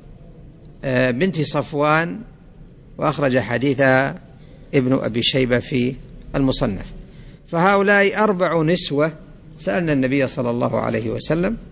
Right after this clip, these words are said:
عن اغتسال المرأة من الاحتلام: أم سليم، وخولة بنت حكيم، وسهلة بنت سهيل، وبسرة بنت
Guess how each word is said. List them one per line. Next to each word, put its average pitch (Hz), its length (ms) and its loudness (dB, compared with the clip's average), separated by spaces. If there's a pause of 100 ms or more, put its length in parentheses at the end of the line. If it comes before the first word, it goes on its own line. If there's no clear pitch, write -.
(320)
عن 175 300 0
اغتسال 160 720 0
المرأة 147 480 0
من 131 160 0
الاحتلام: 117 560 -4 (720)
أم 151 200 2
سليم، 165 560 2 (800)
وخولة 139 440 4
بنت 120 300 -2
حكيم، 180 540 -4 (680)
وسهلة 151 420 6
بنت 131 280 0
سهيل، 143 520 0 (440)
وبسرة 151 500 2
بنت 139 340 -2